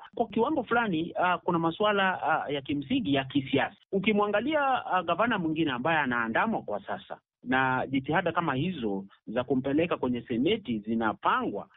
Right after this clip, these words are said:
gavana, ah, Charity Ngilu ambaye kwa bahati mbaya pia ni gavana wa kike, pia utaona kwamba kumekuwepo na matatizo katika kaunti yake. Yeye mwenyewe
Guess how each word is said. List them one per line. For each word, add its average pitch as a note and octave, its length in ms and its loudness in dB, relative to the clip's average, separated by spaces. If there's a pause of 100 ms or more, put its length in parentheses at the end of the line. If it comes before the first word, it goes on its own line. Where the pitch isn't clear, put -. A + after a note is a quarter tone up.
gavana, C3+ 640 0
ah, A2+ 240 0
Charity F#3 560 -2
Ngilu A2 440 0
ambaye A2+ 240 0
kwa B2+ 180 -2
bahati A#2+ 420 -2
mbaya G3+ 300 2
pia D3 320 0 (340)
ni B2+ 100 0
gavana C3 380 2
wa B2+ 140 0
kike, - 500 -4
pia D#4 380 2
utaona B3 420 0
kwamba C4 260 0
kumekuwepo G3 640 -4
na F#3+ 120 0
matatizo F3 840 0 (280)
katika F#3 400 0
kaunti E3 520 0
yake. A2+ 400 -4 (200)
Yeye B3 360 4
mwenyewe A#3+ 680 0